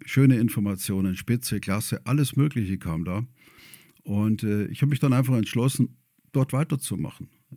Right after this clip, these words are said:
Ich habe Videos gemacht zwischen ein und drei Minuten, habe mir Themen gewählt, die für uns, äh, uns, unsere Prostata wichtig sind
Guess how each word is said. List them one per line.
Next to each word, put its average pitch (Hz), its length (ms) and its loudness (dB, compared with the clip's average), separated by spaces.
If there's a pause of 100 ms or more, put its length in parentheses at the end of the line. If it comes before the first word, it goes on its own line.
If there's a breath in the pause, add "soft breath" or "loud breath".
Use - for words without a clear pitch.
Ich - 140 -6
habe 87 120 -2
Videos 143 360 6
gemacht 127 400 2
zwischen - 340 -6
ein 98 320 -4
und 107 160 -6
drei 85 260 -4
Minuten, 123 540 0 (480 loud breath)
habe 110 220 0
mir 98 120 0
Themen 143 400 6
gewählt, 123 640 0
die 101 280 2
für 95 200 -6
uns, 85 460 -6
äh, 85 40 -6
uns, 82 340 -6
unsere 85 260 -6
Prostata 87 500 -4
wichtig 101 320 -6
sind 101 300 -6